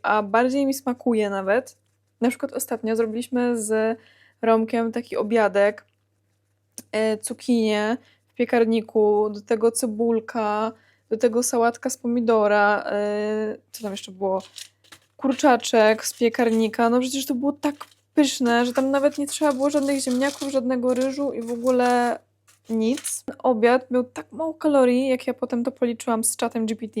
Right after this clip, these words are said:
bo ja ogólnie, em, miałam taką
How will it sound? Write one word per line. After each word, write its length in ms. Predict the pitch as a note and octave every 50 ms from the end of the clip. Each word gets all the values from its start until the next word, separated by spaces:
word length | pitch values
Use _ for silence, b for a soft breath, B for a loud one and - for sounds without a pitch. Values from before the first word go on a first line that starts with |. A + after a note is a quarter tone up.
| G#3 G#3+
bo 100 | G#3+ A3
ja 140 | A#3+ B3 B3+
ogólnie, 500 | B3+ A#3 B3 B3 A#3+ A#3+ A#3+ A#3+ A#3+ B3+ - b b b b b b b b _ _ -
em, 680 | - A3+ A3 A3 A3 A3+ A3+ A3+ A3+ A3+ A3+ A3+ A3 A3 - - - _ _ _
miałam 380 | A3+ A#3+ C4 C4+ C#4 C#4 C#4 B3+
taką 240 | C4 C4 C4 B3+